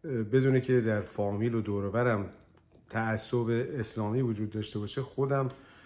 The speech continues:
اه، ب-، ب-، شروع کردم نماز خوندن و با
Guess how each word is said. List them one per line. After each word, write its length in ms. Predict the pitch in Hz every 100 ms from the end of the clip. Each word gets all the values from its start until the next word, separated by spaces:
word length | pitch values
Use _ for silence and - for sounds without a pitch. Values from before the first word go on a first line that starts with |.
| - - -
اه، 80 | 151
ب-، 1000 | 127 120 120 113 107 113 107 107 107 113
ب-، 40 | 104
شروع 220 | - 113
کردم 300 | 123 120 117
نماز 300 | 101 101 95
خوندن 400 | - 104 110 143
و 320 | 147 143 143 - - - -
با 140 | 120